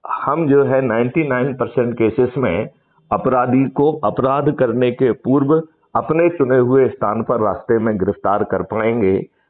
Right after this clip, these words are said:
अपराधियों के लिए अपराध करने का ऑप्शन खत्म हो जाएगा, इतना पावरफुल व्यवस्था है। और फिर उसकी पांचवी सर्टेनिटी कह रही है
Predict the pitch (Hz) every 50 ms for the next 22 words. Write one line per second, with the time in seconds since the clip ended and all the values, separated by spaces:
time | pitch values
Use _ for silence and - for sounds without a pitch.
0 | _ _ _ _ - 104 95 - 123 127 135 131 135 135 143 147 147 139 - 143
1 | 131 123 110 113 117 135 147 143 - - - - 135 120 123 143 139 143 139 -
2 | 127 110 104 113 117 120 117 - 123 123 - - 107 107 104 - - 123 117 117
3 | - 101 98 - 110 107 107 101 104 107 98 98 95 98 98 107 117 117 - -
4 | 98 - - 123 131 131 - - 101 95 98 - - - - - 117 110 95 92
5 | 90 85 90 85 - - 82 71 - - 69 - _ _ _ _ _ _ _ _
6 | _ _ _ _ _ _ - 113 127 127 127 - 147 139 143 139 - - 147 143
7 | - - 113 117 113 - 160 175 165 - 127 117 - 135 131 131 - 135 131 -
8 | 123 113 - - 147 151 143 127 113 117 113 123